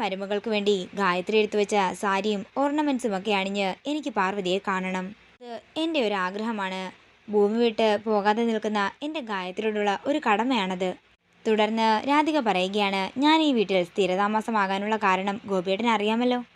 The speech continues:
ചേച്ചിയുടെ മരണം അടുത്തെന്ന് ചേച്ചിക്ക് തോന്നിക്കാണും. അതുകൊണ്ടാ വിശാലിൻ്റെ വളർത്തമ്മയായി ഞാൻ ഇവിടെ തന്നെ ഉണ്ടാകണമെന്ന് ചേച്ചി പറഞ്ഞത്. ആ വാക്ക് ഞാൻ മനസ്സിലാക്കുന്നുണ്ട്. എൻ്റെ വാക്കിന് ഒരു വിലയും കൽപ്പിക്കാതെ ഗോപിയേട്ടൻ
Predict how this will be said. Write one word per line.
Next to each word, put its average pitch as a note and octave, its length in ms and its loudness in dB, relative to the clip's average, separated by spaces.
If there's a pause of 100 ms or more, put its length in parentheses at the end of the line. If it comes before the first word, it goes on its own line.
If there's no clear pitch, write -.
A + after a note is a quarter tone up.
ചേച്ചിയുടെ A#3 380 2 (260)
മരണം D#4 320 4
അടുത്തെന്ന് G3+ 360 2 (140)
ചേച്ചിക്ക് G#3 400 0
തോന്നിക്കാണും. G3+ 500 -2 (160)
അതുകൊണ്ടാ G#3 380 2 (160)
വിശാലിൻ്റെ B3 460 2
വളർത്തമ്മയായി G#3+ 640 0 (120)
ഞാൻ B3 200 0
ഇവിടെ C#4 220 0
തന്നെ G#3 180 0
ഉണ്ടാകണമെന്ന് G3+ 580 0 (180)
ചേച്ചി B3 320 0
പറഞ്ഞത്. G3 380 -2 (300)
ആ - 20 -2 (120)
വാക്ക് G#3 300 4 (200)
ഞാൻ D4 100 6 (120)
മനസ്സിലാക്കുന്നുണ്ട്. G3 680 0 (400)
എൻ്റെ G#3+ 300 2
വാക്കിന് A3 340 2 (200)
ഒരു D4+ 180 -2
വിലയും G3+ 320 -2
കൽപ്പിക്കാതെ G#3 540 2 (220)
ഗോപിയേട്ടൻ G#3 440 2